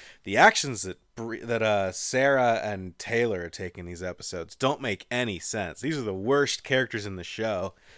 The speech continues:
And I'm like, "This was Jonas's idea, and they're following along with Daniel, so I don't know, like, why y'all keep singling these two out." But, I mean, I do. But, like, all right, gang, you go off.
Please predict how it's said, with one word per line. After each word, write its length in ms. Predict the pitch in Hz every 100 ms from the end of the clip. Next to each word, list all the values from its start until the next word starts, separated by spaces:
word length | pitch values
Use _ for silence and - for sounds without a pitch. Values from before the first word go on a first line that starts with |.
| - -
And 80 |
I'm 80 | 113
like, 340 | 127 131 117 - -
"This 220 | 247 -
was 300 | 359 185 - - -
Jonas's 600 | - 143 202 220 170 143
idea, 720 | 143 120 98 127 127 107 95 - 110
and 100 | 113
they're 100 | 113
following 540 | - 139 170 151 139
along 360 | 135 123 123 120
with 280 | 120 123 101
Daniel, 480 | 110 117 107 98 101
so 120 | -
I 100 | 131
don't 120 | 151
know, 220 | 135 131
like, 360 | 120 107 95 - _ - - - -
why 180 | 117 123
y'all 300 | 120 131 131
keep 300 | - 139 135
singling 500 | - 135 131 117 110
these 240 | 113 113
two 260 | - 107 95
out." 260 | 90 90 -
But, 160 | 104 98 _ - _ _ - -
I 80 | 131
mean, 160 | 120
I 60 | 101
do. 360 | 85 90 82 80
But, 200 | 123 117
like, 280 | 139 113 101 - -
all 120 | 151
right, 300 | 139 113 -
gang, 300 | 107 107 107
you 120 | 110
go 180 | 120 120
off. 400 | 117 101 95 -